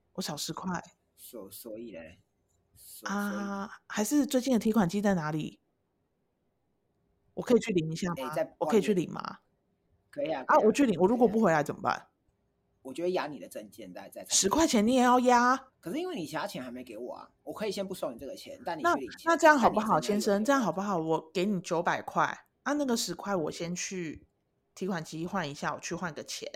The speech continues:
Speaker 1: 可以吗？
Speaker 2: 呃，可以啊，但你的证件还是要留下来。
Speaker 1: 可是我已经给你九百块了欸，十块钱你也要压哦？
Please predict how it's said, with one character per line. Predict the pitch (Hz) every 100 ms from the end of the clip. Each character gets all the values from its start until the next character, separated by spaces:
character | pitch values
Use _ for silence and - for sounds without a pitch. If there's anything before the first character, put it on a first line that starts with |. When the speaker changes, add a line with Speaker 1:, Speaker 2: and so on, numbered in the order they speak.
| - _ - - _
Speaker 1:
可 | - 180
以 |
吗？ | 160 - - _ _
Speaker 2:
呃， | 139
可 | 131 208
以 |
啊， | 254 190 -
但 | 247 202
你 | 117
的 |
证 | 135 156
件 | 139
还 |
是 | 127
要 | 139
留 | -
下 | -
来。 | 98
Speaker 1:
可 | 320
是 | 359
我 | 403
已 | 254
经 | 349
给 | 339
你 | 277
九 | 254
百 | 277 208
块 | - 294 226
了 | 185 165
欸， | 151
十 | - 247
块 | 330
钱 | 277 214
你 | 233
也 | 233
要 | 214
压 | 208 190 185
哦？ | 170 -